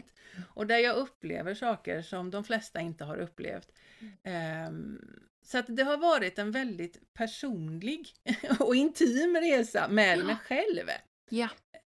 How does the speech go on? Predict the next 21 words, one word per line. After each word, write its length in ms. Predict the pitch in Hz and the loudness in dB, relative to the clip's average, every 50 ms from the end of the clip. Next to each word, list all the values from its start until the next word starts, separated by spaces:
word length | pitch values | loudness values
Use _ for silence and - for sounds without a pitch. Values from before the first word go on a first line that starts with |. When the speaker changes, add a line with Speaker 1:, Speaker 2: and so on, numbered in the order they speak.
| _ _ | _ _
Speaker 2:
Så 320 | - - - - 330 339 339 | -18 -12 -4 -2 0 0 2
är 180 | 240 - - - | 2 2 0 0
det. 100 | 143 - | 0 -2
Mm. 460 | - - - 220 240 254 294 339 339 _ _ _ _ _ _ _ _ _ _ | -4 -2 0 2 2 2 2 2 -2 _ _ _ _ _ _ _ _ _ _
Speaker 1:
Och 100 | - 220 | -8 -4
den 160 | 220 220 214 214 | -2 0 2 4
här 140 | 214 - - | 4 2 2
energimedvetenheten 1700 | - 208 220 220 214 190 - - - 247 208 180 180 185 185 180 175 170 180 - - 190 190 208 220 233 233 226 - - 220 214 208 202 | 2 4 4 4 4 2 2 2 2 2 4 4 0 0 0 0 0 -2 -2 -2 0 0 0 2 4 4 2 0 0 0 0 2 2 0
som 160 | - - 196 | -2 -2 -2
har 100 | 185 185 | -2 0
varit 300 | 180 180 180 180 180 - | 0 0 -2 -2 -2 -4
då 100 | 175 165 | -6 -6
personlig 920 | - - 175 - - 214 214 214 208 208 202 202 196 196 202 196 - - | -4 -6 -8 -4 -2 -2 0 0 2 2 0 0 0 0 -2 -2 -2 -2
och 200 | - - - - | -2 0 0 0
den 120 | - 165 | -2 -4
här 140 | 175 175 175 | -6 -6 -6
resan 600 | 185 196 214 202 190 175 - - - 190 185 180 | -6 -6 -2 0 -2 -2 -2 -4 -2 -2 -2 -2
som 160 | 180 190 185 | -2 -4 -6
du 80 | 180 175 | -4 -6
beskriver 480 | 190 190 - - 190 190 185 175 180 180 | -6 -8 -8 -4 -2 -2 0 0 0 0
nu, 240 | 175 175 175 180 | 2 2 2 2